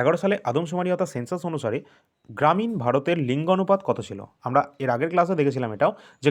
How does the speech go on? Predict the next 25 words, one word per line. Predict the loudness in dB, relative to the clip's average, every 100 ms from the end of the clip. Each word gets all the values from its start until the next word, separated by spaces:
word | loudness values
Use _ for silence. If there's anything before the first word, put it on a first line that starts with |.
| 4
গ্রামীণ | 4 4 2 2
ভারতের | 4 4 4
যে | 2 2
লিঙ্গানুপাত | 2 2 4 2 2
সেটা | -2 -2
কিন্তু | -2 -2 0
নয়শো | 0 2 -2 -2
ঊনপঞ্চাশ | -2 -2 -2 -6 -8
কিন্তু | -10 -10 -10
ছিল, | -10 -12 _ _ -8
ঠিক | -4
আছে? | -4 -8 _ _ _ _ _ _ _ _ _ _ _ _ _ _
চলো | -12 -12 -6
পরবর্তী | -4 -2 -2 -2
আমরা | -2 -2
প্রশ্ন | -4 -4
দেখব, | -4 -6 -12 _ _ _ _ _ _ _ _ _ _ _ _ _ _ _ _ _ 0
দু | 4
হাজার | 6 6 6
এগারো | 4 4
সালে | 0 2 2
আদমশুমারি | 0 0 0 2
অনুসারে | 0 0 0 0
নিচের | 0 -2 0
কোন | 0